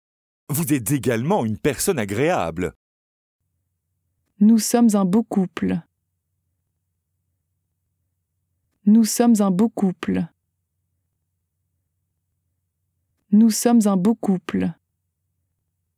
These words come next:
Speaker 1: L'année prochaine sera meilleure. L'année prochaine sera meilleure.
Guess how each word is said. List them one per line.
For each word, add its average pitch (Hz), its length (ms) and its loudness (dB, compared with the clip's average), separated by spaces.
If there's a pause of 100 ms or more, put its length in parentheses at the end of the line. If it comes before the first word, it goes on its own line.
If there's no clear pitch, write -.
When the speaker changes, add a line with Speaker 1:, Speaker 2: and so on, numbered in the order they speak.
(1120)
Speaker 1:
L'année 143 320 -2
prochaine 131 520 -4
sera 104 280 -4
meilleure. 101 680 -4 (920)
L'année 143 300 -2
prochaine 135 520 -4
sera 104 300 -4
meilleure. 101 680 -4